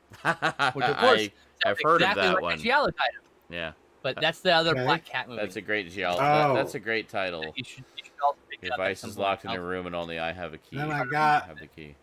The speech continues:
Speaker 3: final th-, thing I got
Speaker 1: Yes!
Speaker 3: in your house collection.
Speaker 1: Nice.
Speaker 2: Is that the four film?
Speaker 1: That's the four
Speaker 2: It
Speaker 1: film.
Speaker 3: Yes.
Speaker 1: Yeah.
Speaker 3: The four film.
Speaker 2: Excellent.
Speaker 1: That's the, he's got the same one that I got, the re-release version.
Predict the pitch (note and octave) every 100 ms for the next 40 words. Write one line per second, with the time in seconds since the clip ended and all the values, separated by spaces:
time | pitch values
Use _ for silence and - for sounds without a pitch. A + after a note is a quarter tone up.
0 | - D3 E3+ D#3+ - - _ - - C#3
1 | C3 C3 E3 A3 B3+ B3+ F#3 C#3+ F#3 G3
2 | - - D#3 D3 C3+ - C#3+ A2 - C#3
3 | F#3 G#3 G3 B2 - - - - - C#3+
4 | F3 F3 - E3+ E3 - A3 C4+ _ G#2
5 | G#2+ A#2+ - A#2+ A2+ F3 A#3 F#3+ - -
6 | F2+ F2 - _ - C3 F3+ F3+ - B2
7 | C4 - D#3 G#2+ - C3+ D3+ - D3+ D3
8 | F#3 F3 D3 E3+ E3 D3+ B2+ A#2+ B2 A2+
9 | G2+ F#2+ F#2+ A#2 A2+ G2 F#2 - F2+ E2+
10 | E2 D#2+